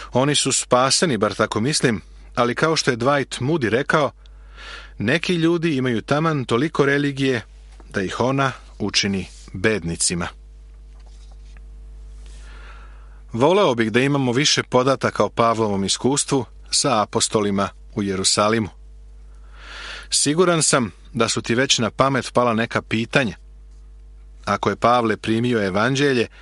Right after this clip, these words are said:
nezavisno od drugih apostola, koji su tri godine bili sa Gospodom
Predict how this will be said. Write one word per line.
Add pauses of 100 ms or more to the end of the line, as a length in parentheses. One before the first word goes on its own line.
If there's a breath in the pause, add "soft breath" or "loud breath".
(280 loud breath)
nezavisno
od
drugih
apostola, (880 loud breath)
koji
su
tri
godine
bili
sa
Gospodom